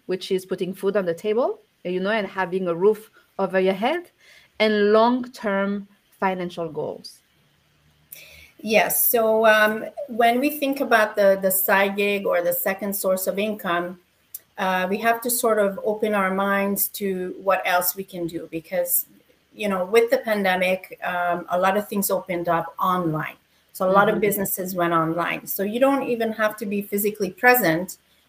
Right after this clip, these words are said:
Speaker 2: to, to some of the jobs or the income producing, uh, jobs that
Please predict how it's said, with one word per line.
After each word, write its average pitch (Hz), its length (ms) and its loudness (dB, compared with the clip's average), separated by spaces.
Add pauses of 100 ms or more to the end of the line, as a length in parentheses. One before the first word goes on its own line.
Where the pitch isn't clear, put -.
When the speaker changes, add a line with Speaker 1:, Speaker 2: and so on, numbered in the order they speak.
(140)
Speaker 2:
to, 185 520 -2
to - 140 -8
some 196 280 0
of 185 60 0
the 180 100 4
jobs 196 480 6
or 175 100 4
the 170 120 -2
income 185 360 -4
producing, 190 640 -4
uh, 170 220 0
jobs 202 440 4
that 160 300 2